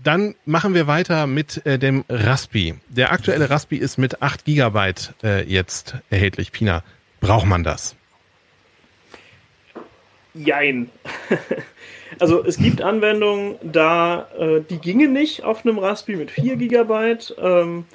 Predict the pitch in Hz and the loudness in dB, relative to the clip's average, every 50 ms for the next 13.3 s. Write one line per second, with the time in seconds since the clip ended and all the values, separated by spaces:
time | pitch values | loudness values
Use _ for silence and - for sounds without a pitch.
0 | - _ _ _ _ _ _ _ _ _ _ - 151 160 175 180 190 185 180 180 | -20 _ _ _ _ _ _ _ _ _ _ -2 0 2 4 6 6 6 6 6
1 | 175 - - 175 156 - 214 220 220 220 185 170 - 190 185 180 185 - 156 131 | 4 4 2 0 0 2 2 4 4 4 2 4 4 4 4 4 0 -6 -10 -10
2 | - - - - _ _ _ - 165 156 160 160 180 180 175 165 156 151 156 175 | -10 -10 -12 -16 _ _ _ 0 0 0 2 0 -2 -4 -4 -4 -2 -2 0 0
3 | 233 262 254 - - - 233 226 226 220 220 214 214 202 - - - - - - | 0 0 -2 -4 -4 -2 0 0 0 0 -2 -4 -6 -8 -12 -18 -20 -20 -20 -20
4 | - - 175 175 185 180 185 185 185 185 180 180 180 175 175 - 180 156 151 160 | -8 -4 -2 -2 2 2 2 2 2 2 0 0 0 -2 -4 -4 -6 -4 -4 -4
5 | 185 185 - - - - 160 - - 185 202 233 214 190 190 190 190 190 196 190 | -4 -4 -4 -2 -2 -2 -2 -4 -4 -4 -2 -2 0 2 2 2 4 4 4 4
6 | 185 185 185 185 180 180 180 185 185 - - - - - - - _ - 151 165 | 4 4 2 2 0 0 0 0 0 -2 -6 -18 -20 -20 -20 -18 _ 0 2 2
7 | 180 190 - 185 180 - - 185 180 180 175 180 175 170 - 196 202 175 175 165 | 2 2 0 -2 -2 -4 -6 -6 -4 -2 -2 -2 -2 -2 -2 -2 -2 2 4 4
8 | 165 151 143 143 147 139 - 151 143 143 143 135 131 131 131 131 131 - - - | 4 4 4 2 0 0 -2 -6 -6 -6 -6 -6 -6 -6 -8 -10 -12 -12 -14 -16
9 | - - - - - - - 147 139 139 139 - - 156 156 156 - - - - | -18 -18 -18 -18 -10 -6 -4 -2 -2 -2 -4 0 2 4 4 4 2 -4 -16 -18
10 | - - 160 156 151 151 147 143 147 151 - - - - - 156 151 - - - | -6 0 2 2 2 2 0 -6 -10 -12 -14 -16 -20 -12 -10 -10 -10 -8 -8 -6
11 | 196 185 175 196 202 202 185 180 180 175 175 175 170 160 160 165 165 165 165 151 | -6 -6 -2 0 2 2 4 4 4 4 4 4 2 0 2 2 0 0 -2 -4
12 | - - - _ _ _ _ _ _ _ _ _ _ _ _ _ _ _ _ _ | -8 -14 -20 _ _ _ _ _ _ _ _ _ _ _ _ _ _ _ _ _
13 | - 160 156 156 - | 2 2 2 2 -2